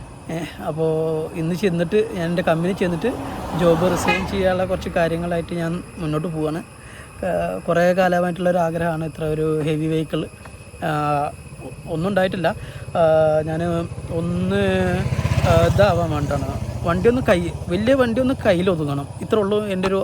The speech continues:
ആഗ്രഹം. പിന്നെ ബാക്കി നമുക്ക് പതിയെ ഓരോ വണ്ടി കയ്യിൽ നമുക്ക് കിട്ടും. അപ്പോൾ ഇതൊരു അഞ്ചാറ് മാസം ഞാൻ ചിലപ്പോൾ ഈ കമ്പനിയിൽ വർക്ക് ചെയ്യും.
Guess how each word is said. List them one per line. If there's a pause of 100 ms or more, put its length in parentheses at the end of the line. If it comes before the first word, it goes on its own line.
(120)
ആഗ്രഹം. (500)
പിന്നെ
ബാക്കി
നമുക്ക്
പതിയെ (220)
ഓരോ (100)
വണ്ടി
കയ്യിൽ
നമുക്ക്
കിട്ടും. (440)
അപ്പോൾ (180)
ഇതൊരു (180)
അഞ്ചാറ്
മാസം
ഞാൻ
ചിലപ്പോൾ
ഈ
കമ്പനിയിൽ
വർക്ക്
ചെയ്യും.